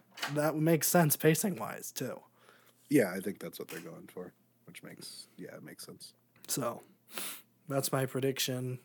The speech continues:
Speaker 1: I've, I've, like, ninety-nine percent sure.
Speaker 2: Yeah, you
Speaker 1: Uh,
Speaker 2: are
Speaker 1: we're
Speaker 2: right.
Speaker 1: gonna get it.
Speaker 2: <laughs>
Speaker 1: So, yeah.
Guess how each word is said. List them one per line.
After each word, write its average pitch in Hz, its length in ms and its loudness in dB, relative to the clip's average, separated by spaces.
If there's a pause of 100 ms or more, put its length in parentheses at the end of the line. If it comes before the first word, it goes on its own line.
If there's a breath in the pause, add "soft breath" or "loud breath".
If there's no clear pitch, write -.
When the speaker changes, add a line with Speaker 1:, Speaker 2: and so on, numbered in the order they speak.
(120)
Speaker 1:
I've, 120 240 -6 (280)
I've, 117 240 -8 (560)
like, 120 160 -6 (240)
ninety-nine 120 880 -2
percent - 480 2
sure. - 400 0 (800 loud breath)
Speaker 2:
Yeah, 101 200 -2
you - 120 -2
Speaker 1:
Uh, - 60 -2
Speaker 2:
are 90 100 -6
Speaker 1:
we're 90 100 -6
Speaker 2:
right. 87 100 -6
Speaker 1:
gonna 113 520 2
get - 80 4
it. - 360 2
Speaker 2:
<laughs> - 60 -20
Speaker 1:
So, 156 680 8
yeah. 113 340 -4